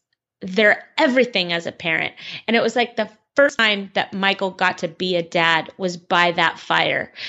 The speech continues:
and telling him, and he ne-, and he still didn't badmouth Walt's mom. He said,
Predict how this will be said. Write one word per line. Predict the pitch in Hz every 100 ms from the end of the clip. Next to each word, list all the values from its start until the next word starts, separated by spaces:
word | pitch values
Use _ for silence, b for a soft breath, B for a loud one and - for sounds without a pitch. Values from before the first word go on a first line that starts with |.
| B B
and | 196 185 170 - _ _
telling | - 214 190 190
him, | 190 170 170 _ _ _ _ -
and | 240
he | 277
ne-, | 262 294
and | - 269 -
he | - 294
still | - - - 339 392 277 - _ -
didn't | 214 190 - -
badmouth | 175 175 170 160 - - -
Walt's | 180 175 -
mom. | 185 170 -
He | - 220
said, | - 208 202